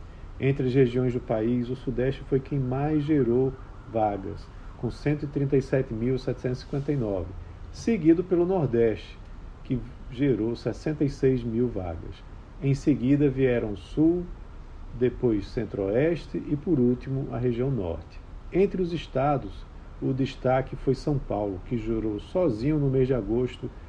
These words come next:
setenta e quatro mil novecentos e setenta e três postos de trabalhos líquidos. Os dados de contratação com carteira assinada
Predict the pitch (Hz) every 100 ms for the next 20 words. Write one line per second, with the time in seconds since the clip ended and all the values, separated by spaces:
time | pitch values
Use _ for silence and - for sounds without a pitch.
0 | - - 123 - 156 156 139 139 135 123
1 | 104 110 123 127 117 - 123 123 113 120
2 | 117 - 120 117 - 117 120 - 110 113
3 | 113 95 101 117 120 98 101 117 - 85
4 | - - - - - - - - - -
5 | - 160 135 170 175 160 175 175 160 151
6 | 143 - 131 127 123 123 117 127 117 -
7 | 104 110 107